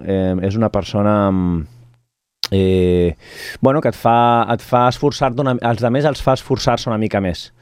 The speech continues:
quan està ell. I, per exemple, quan plantegem exercicis, ell els entén a la primera, los coge, a-, a-, aunque el idioma sea un, un, perquè a, a vegades nosaltres parlem català, perquè hi ha gent catalana dintre de,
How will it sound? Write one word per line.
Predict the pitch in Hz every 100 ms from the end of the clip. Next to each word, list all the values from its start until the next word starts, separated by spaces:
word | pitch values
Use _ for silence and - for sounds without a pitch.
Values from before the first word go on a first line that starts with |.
| _
quan | - 104
està | 98 104
ell. | 92 85 - - - - - -
I, | 107
per | 107 104
exemple, | 101 101 101
quan | 101 98
plantegem | 95 92 107 104
exercicis, | - - - 117 - 131 127 -
ell | 104 104 101
els | 98 92 104
entén | 98 101 101 98
a | 95
la | 95
primera, | 98 95 120 233 - _ _ _ _
los | 101 95
coge, | - 98 98
a-, | 90 90
a-, | 87 90 85 -
aunque | 95 98 92
el | 92
idioma | 95 98 107 113
sea | - 104 98
un, | 101 98 95 92 87 - - - - -
un, | 98 95 95
perquè | 98 90 92
a, | 87 90
a | 90
vegades | 90 101 110
nosaltres | 101 101 107
parlem | - 98 95
català, | 95 92 92 101 117
perquè | - 98 90 92
hi | 87
ha |
gent | 82 90
catalana | 85 85 87 95 107
dintre | 92 85 90
de, | 87